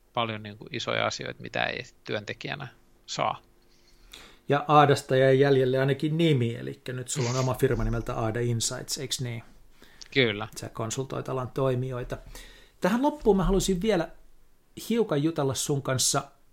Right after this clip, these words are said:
Speaker 2: niinku kaupungeista, kaupunkikeskustojen tulevaisuudesta, kun nyt niinku spekuloidaan tällä hetkellä sillä, että minkäköhänlainen on toi maisema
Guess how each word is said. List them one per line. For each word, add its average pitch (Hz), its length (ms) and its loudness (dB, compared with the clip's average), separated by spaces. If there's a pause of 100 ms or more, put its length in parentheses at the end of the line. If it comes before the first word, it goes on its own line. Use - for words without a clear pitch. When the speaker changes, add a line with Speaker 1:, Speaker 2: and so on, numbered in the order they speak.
(560)
Speaker 2:
niinku 143 400 -2
kaupungeista, 170 1040 2
kaupunkikeskustojen 135 1400 -2
tulevaisuudesta, 135 1080 -4
kun 131 280 -6 (500)
nyt 165 180 2
niinku 170 160 0
spekuloidaan 135 720 2
tällä 156 280 4
hetkellä 127 400 -4
sillä, 127 480 4
että - 340 -6 (880)
minkäköhänlainen 127 840 4
on 117 140 -2
toi 127 200 -2
maisema 131 800 2